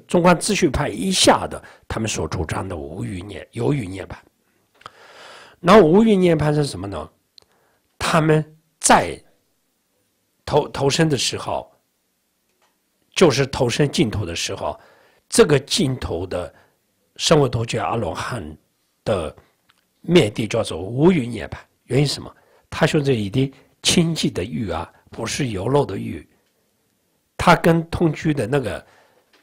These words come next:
相续具有的这个人的阿罗汉的欲，就是不是一个业余烦恼导致所产生的欲，他是一个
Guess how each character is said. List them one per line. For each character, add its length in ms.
相 240
续 120
具 160
有 140
的 100
这 140
个 100
人 320
的 300
阿 120
罗 140
汉 220
的 180
欲， 180
就 160
是 100
不 160
是 140
一 60
个 120
业 240
余 120
烦 200
恼 120
导 160
致 100
所 220
产 220
生 220
的 80
欲， 240
他 160
是 160
一 60
个 100